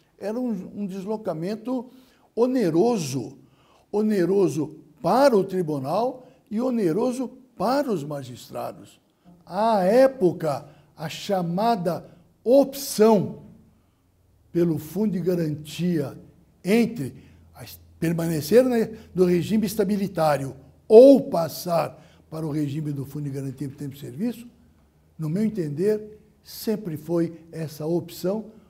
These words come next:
uma verdadeira farsa. O significado do Tribunal Regional do Trabalho da segunda região na minha vida é fator de emoção.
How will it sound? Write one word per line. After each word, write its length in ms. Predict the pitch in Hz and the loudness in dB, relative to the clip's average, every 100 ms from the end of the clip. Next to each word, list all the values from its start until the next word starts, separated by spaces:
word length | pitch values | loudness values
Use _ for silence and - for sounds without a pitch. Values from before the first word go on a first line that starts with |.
| _ | _
uma 160 | 196 180 | -10 -8
verdadeira 580 | 151 147 143 139 156 127 | -6 -6 -8 -8 -10 -12
farsa. 760 | - 151 131 123 - - 104 - _ _ _ _ _ _ _ _ _ _ _ _ _ _ _ _ _ | -12 -10 -10 -10 -16 -20 -20 -20 _ _ _ _ _ _ _ _ _ _ _ _ _ _ _ _ _
O 80 | 170 | -16
significado 1000 | - - 285 254 - 143 - 123 113 - _ _ _ _ _ _ _ _ _ _ _ _ 110 _ _ _ | -10 -4 -2 -2 -4 -8 -10 -12 -12 -16 _ _ _ _ _ _ _ _ _ _ _ _ _ _ _ _
do 500 | 131 131 151 135 131 131 | -18 -10 -6 -6 -8 -12
Tribunal 520 | 139 135 143 196 208 | -12 -8 -2 -2 -2
Regional 400 | 165 131 165 175 | -4 -8 -6 -6
do 60 | |
Trabalho 600 | 170 139 113 117 107 - _ _ _ _ _ _ _ _ _ _ - | -8 -12 -12 -12 -14 -16 _ _ _ _ _ _ _ _ _ _ -20
da 440 | 131 135 127 123 | -14 -12 -12 -14
segunda 460 | - 139 147 220 190 | -14 -12 -8 -2 -2
região 560 | 170 123 - 110 117 - _ _ _ _ _ 127 | -2 -4 -8 -14 -16 -20 _ _ _ _ _ -12
na 140 | 123 | -10
minha 320 | 131 165 120 | -6 -6 -8
vida 500 | 101 160 151 170 175 - _ _ _ _ _ _ _ _ _ _ _ _ _ _ _ _ _ - | -8 -8 -6 -6 -8 -12 _ _ _ _ _ _ _ _ _ _ _ _ _ _ _ _ _ -16
é 80 | 139 | -10
fator 440 | 160 147 151 156 | -10 -8 -8 -8
de 140 | 135 170 | -4 -4
emoção. 540 | 180 160 156 147 | -4 -6 -8 -10